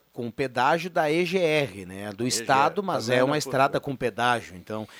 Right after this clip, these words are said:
Speaker 1: eh, quando eu digo com pedágio, eu gosto de salientar que as pessoas com a condição boa ou ruim, elas não param de cobrar, né? Estão cobrando vinte e quatro horas por dia.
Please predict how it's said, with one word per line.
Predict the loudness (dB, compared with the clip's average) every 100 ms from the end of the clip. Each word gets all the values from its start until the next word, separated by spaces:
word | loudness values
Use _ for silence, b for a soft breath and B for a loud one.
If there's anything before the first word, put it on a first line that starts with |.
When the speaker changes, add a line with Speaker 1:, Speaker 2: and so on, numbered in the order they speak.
| B B -12
Speaker 1:
eh, | -6 -6 -6 -8 -12 -8
quando | -4 -2
eu | -2
digo | -2 -4 -4
com | -4
pedágio, | -2 -2 0 -2 -2
eu |
gosto | -2 -2
de | -2
salientar | -4 -4 -6 -6
que | -6
as | -8
pessoas | -8 -6 -2 -4 -6 -16 -6
com | -2
a | 0
condição | 0 -2 -2 -4 -4 -12 -20 _ _ _
boa | -8 4 6 6
ou | 4 0
ruim, | -2 -4 -6 -8
elas | -6 -4 -4
não | -4
param | 0 0
de | 0 0
cobrar, | 0 2 2 0
né? | -8 -18
Estão | -16 -18 -18 _
cobrando | -2 -2 -4
vinte | -8 -14
e | -8
quatro | -8 -2
horas | 0 0
por | -2 -10
dia. | -12